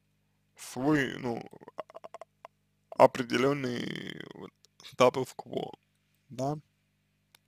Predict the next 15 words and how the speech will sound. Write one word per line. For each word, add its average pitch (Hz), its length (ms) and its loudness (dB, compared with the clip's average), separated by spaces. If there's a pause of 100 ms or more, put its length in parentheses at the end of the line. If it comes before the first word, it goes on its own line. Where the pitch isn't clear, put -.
(960)
Вот. - 720 -8 (1500)
А, 60 840 2 (340)
я 151 200 8
бы 147 120 0
вот 131 200 4
так 113 320 8
вам 135 320 2
на 110 120 -4 (100)
самом 120 240 -4
деле 117 220 -6
ответил. - 560 -8 (1800)
Поэтому, 208 500 8
а, 170 480 12
больше 180 600 6
внимания 160 840 4